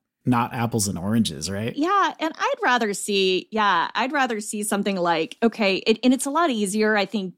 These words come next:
Speaker 2: you would agree, based on what you're, what you're saying, that if it's a repeat grant, right? Like, if there's some trends with that funder, you can see, "Oh, wow, all we get from them every year is ten grand." Uh,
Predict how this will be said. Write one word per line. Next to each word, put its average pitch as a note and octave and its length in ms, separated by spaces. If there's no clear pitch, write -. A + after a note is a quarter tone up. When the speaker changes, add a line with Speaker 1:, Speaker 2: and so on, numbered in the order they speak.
Speaker 2:
you G#3 160
would G3 120
agree, F3+ 380
based F3+ 300
on F#3 80
what F#3 120
you're, F3 300
what F#3+ 180
you're F#3 100
saying, G3 520
that G3 260
if G#3+ 160
it's A3+ 140
a A3+ 60
repeat A3 400
grant, C#3+ 400
right? G3 280
Like, A3+ 220
if - 80
there's G#3+ 180
some A3+ 160
trends G#3+ 680
with G#3 160
that - 280
funder, G3+ 440
you A3+ 160
can A#3+ 140
see, G#3+ 280
"Oh, A#3 160
wow, G3+ 460
all G3+ 200
we A3+ 120
get A3+ 200
from G3+ 160
them G3 140
every F#3+ 260
year F#3+ 160
is F3+ 140
ten F3+ 320
grand." G#2+ 540
Uh, F#3+ 300